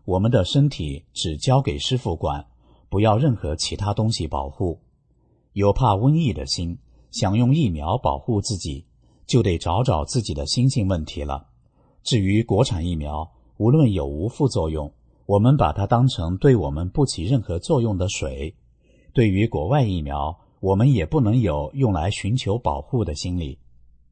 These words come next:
去医院也是一样，不只是存在信不信的问题，还有明白不明白的问题。严重的是，一，你认为自己有病，那灵体就被你承认了，它就来了。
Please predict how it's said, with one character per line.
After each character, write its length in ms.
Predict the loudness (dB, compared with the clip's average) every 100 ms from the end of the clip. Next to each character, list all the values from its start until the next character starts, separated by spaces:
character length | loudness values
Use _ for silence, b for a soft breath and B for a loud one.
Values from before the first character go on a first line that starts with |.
| _ _ _ -6
去 180 | -2
医 160 | 0 2
院 280 | 4 2 0
也 140 | -4
是 160 | -4 -4
一 160 | -4
样， 240 | -6 -8 -10 _ _ _
不 120 | 2
只 160 | 2 0
是 260 | 0 0
存 240 | 0 -4 0
在 200 | 0 0
信 240 | 0 0
不 120 | -2
信 180 | -2 0
的 140 | 0 0
问 160 | -6
题， 340 | -8 -10 -12 -14 _ _ -4
还 160 | 2
有 180 | 4 4
明 300 | 2 0 2
白 180 | 2 0
不 160 | 0 -2
明 240 | 0 0
白 180 | 0 -2
的 80 | -4
问 180 | -6 -6
题。 320 | -10 -10 -12 _ _ _ _ _
严 200 | -2 0 2
重 180 | 0
的 80 | 0
是， 320 | -4 -8 -8 -12 _ _ _
一， 320 | -2 0 0 -2 _ _ _
你 160 | -2 2
认 220 | 4 2
为 160 | 2 0
自 160 | -2
己 180 | -2 0
有 180 | 0 0
病， 340 | 0 0 -4 -12 _ _
那 200 | 2 4
灵 240 | 4 0
体 320 | 0 -8 -10
就 200 | -4 -2
被 140 | 0 -2
你 140 | -4
承 260 | -8 -10 -2
认 180 | 0 0
了， 220 | -4 -10 _ _
它 140 | -6 -2
就 180 | 0 -2
来 220 | -4 -2
了。 280 | -2 -2